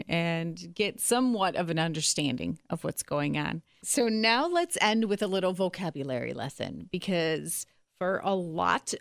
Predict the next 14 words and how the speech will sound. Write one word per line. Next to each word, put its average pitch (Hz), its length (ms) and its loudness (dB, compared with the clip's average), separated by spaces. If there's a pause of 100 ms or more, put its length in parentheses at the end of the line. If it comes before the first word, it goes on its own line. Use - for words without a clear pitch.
of 180 340 0
financially 202 580 2
savvy 190 540 2
people 190 420 -4
like 170 220 -2
yourself, 185 600 -2
this, - 500 -2
uh, 175 340 -2
tends 196 340 0
to 214 60 2
be 202 140 2
a 196 40 4
pet - 280 0
peeve 196 400 0